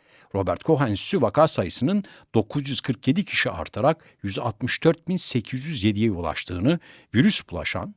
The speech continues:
toplam altı bin dokuz yüz doksan altı kişinin de öldüğünü açıkladı. İş yerini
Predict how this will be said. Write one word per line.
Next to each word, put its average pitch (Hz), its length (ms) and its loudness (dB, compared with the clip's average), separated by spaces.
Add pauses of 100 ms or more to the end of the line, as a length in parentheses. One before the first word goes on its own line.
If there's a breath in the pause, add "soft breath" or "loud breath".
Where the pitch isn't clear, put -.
(100)
toplam 120 500 -2
altı 104 320 -2
bin 95 180 -4
dokuz 110 420 -6
yüz 139 180 -10
doksan 104 280 -6
altı 90 260 -10
kişinin 90 480 -4
de 165 200 2 (320 soft breath)
öldüğünü 90 400 -2
açıkladı. - 440 -10 (1800)
İş 165 260 0
yerini 104 340 0